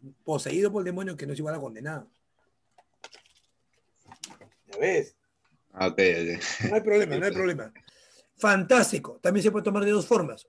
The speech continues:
Speaker 1: Uno, como aquel hecho que no es real. Ahí ilusorio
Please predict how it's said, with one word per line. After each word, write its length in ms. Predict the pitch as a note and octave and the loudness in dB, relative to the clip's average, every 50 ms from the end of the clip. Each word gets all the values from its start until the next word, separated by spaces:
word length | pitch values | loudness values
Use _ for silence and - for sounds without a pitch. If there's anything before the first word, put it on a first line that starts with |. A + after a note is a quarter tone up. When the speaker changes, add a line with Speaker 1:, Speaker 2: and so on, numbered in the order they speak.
| _ _ | _ _
Speaker 1:
Uno, 480 | - A#3 A#3 G#3 A3+ A#3+ C#4 C4+ - _ _ _ _ _ _ _ _ _ _ | 2 4 6 6 6 4 2 -4 -10 _ _ _ _ _ _ _ _ _ _
como 220 | - E3+ D#3+ D#3+ D3+ | -8 -4 -4 -4 -4
aquel 240 | C#3 - G3+ F#3+ G3 | -2 -2 0 0 0
hecho 280 | G3+ D#3 - G#3 E3+ | 0 0 0 0 0
que 140 | - F#3+ E3 | 0 -4 -4
no 100 | E3+ F#3 | -2 -2
es 140 | G3 E3+ D3+ | -2 -2 -2
real. 480 | D#3+ E3+ F#3+ F#3+ F3 C3+ A2 G2+ - _ _ _ _ _ _ _ _ _ _ _ _ _ _ _ _ _ _ _ _ _ | 0 0 0 0 0 -2 -4 -6 -14 _ _ _ _ _ _ _ _ _ _ _ _ _ _ _ _ _ _ _ _ _
Ahí 280 | - D#3 F#3 G#3 - - | 0 0 0 0 -2 -6
ilusorio 640 | F#3 E3 D#3 D#3+ - - A3 A3+ A3+ A#3 A#3 A3+ | -4 -4 -4 -2 0 0 2 2 2 2 0 -6